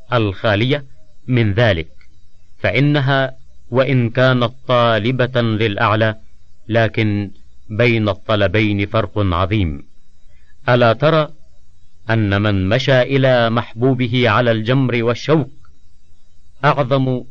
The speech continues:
ممن مشى إليه راكبا على النجائب؟ فليس من آثر محبوبه مع منازعة نفسه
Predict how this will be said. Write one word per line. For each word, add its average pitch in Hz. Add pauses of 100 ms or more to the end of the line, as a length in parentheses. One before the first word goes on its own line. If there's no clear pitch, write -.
(580)
ممن 123
مشى 123
إليه 110
راكبا 110
على 110
النجائب؟ 104 (760)
فليس 135
من 131
آثر 131
محبوبه 120 (600)
مع 117
منازعة 113
نفسه 120